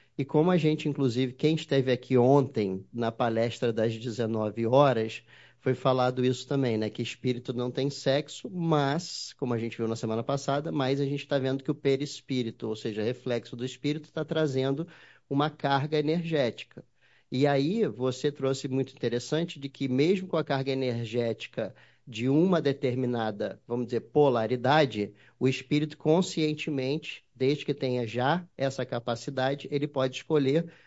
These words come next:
se apresentar, plasmar o seu perispírito da forma que ele melhor encontrar naquele momento pra comunicar com aqueles que estão à sua volta. Não é isso?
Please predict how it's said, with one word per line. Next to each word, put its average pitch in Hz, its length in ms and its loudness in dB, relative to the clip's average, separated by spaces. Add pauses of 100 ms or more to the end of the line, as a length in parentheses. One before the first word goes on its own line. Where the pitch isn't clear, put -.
(140)
se - 300 2
apresentar, 165 1000 2 (200)
plasmar 139 720 2
o 135 60 0
seu 123 220 -4
perispírito 143 920 -2
da 160 160 2
forma 156 480 2
que 160 120 -4
ele 160 120 0
melhor 160 720 4
encontrar 151 720 4
naquele 131 320 0
momento 151 560 2
pra 170 160 4
comunicar 175 1000 0 (140)
com 156 80 0
aqueles 156 400 -2
que - 100 -8
estão 143 460 -2 (340)
à 135 140 0
sua 156 240 2
volta. 123 420 0 (260)
Não 110 140 -2
é 110 60 0
isso? 151 380 0